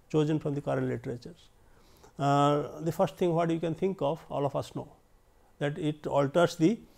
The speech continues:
uh, P K A value, right? Um, P K A values of these compounds, uh, that's to be important.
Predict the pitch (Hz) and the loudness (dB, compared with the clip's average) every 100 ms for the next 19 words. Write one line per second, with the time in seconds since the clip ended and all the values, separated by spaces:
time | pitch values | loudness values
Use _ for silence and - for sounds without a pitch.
0 | - _ 151 131 - 165 156 131 107 101 | -20 _ -2 -2 0 4 6 6 2 -4
1 | 113 - 147 220 - _ _ _ _ _ | -10 0 0 0 -10 _ _ _ _ _
2 | _ - - 151 151 156 151 147 180 - | _ -16 -8 -6 -6 -6 -6 -6 -6 4
3 | 180 147 160 185 165 147 165 160 156 156 | 4 4 2 0 -2 -2 -4 4 6 8
4 | 160 - 151 143 143 - 135 131 131 160 | 6 -4 -2 -2 -2 -4 -2 0 0 -2
5 | - - _ - _ _ 143 139 139 147 | -6 -20 _ -20 _ _ -4 -2 0 -2
6 | - - 135 131 127 131 - 127 117 | -4 -6 -4 -2 -4 -8 -10 -10 -12